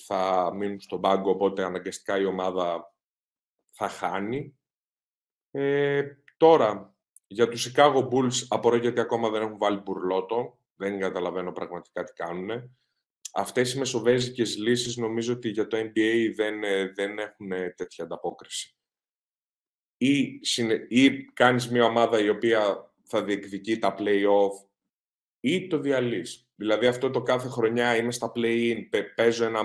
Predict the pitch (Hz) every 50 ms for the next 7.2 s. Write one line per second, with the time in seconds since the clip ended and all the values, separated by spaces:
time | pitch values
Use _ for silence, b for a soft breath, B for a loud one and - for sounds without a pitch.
0 | 110 110 113 113 110 104 - - - - - _ - 120 117 110 110 104 107 117
1 | 110 107 101 104 113 113 113 110 107 98 92 87 - - _ _ _ _ - -
2 | 107 110 110 - - 110 101 98 98 95 95 95 98 - - 95 - 104 98 101
3 | 104 107 - - 98 98 95 95 95 98 107 104 - 110 - - 110 110 127 151
4 | 165 156 156 143 135 135 139 135 135 123 123 123 123 120 117 - - 98 92 90
5 | - _ - 92 90 - - 127 123 117 107 - - 110 113 113 113 107 95 104
6 | 92 90 95 90 95 110 143 147 - 127 117 - 117 104 104 - 107 107 104 101
7 | 98 90 85 85